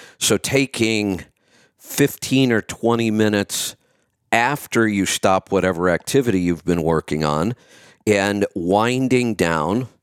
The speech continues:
doing some breathing, getting into the rest and digest mode,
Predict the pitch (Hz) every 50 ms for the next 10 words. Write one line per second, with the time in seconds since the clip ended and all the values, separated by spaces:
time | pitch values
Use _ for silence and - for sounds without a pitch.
0 | _ _ _ _ _ _ _ _ _ _ _ _ _ _ _ - - 117 113 117
1 | 123 123 120 113 - - 131 120 110 98 87 95 92 101 104 98 95 95 80 -
2 | 76 73 78 95 123 151 - - _ _ _ _ _ _ _ _ _ _ _ _
3 | _ _ _ _ _ _ _ _ - - - 107 120 131 131 123 120 113 120 127
4 | 127 123 - - 113 101 110 98 92 101 98 95 - - - 98 95 92 92 90
5 | 90 82 76 80 78 76 - - - - 76 73 71 71 73 98 123 120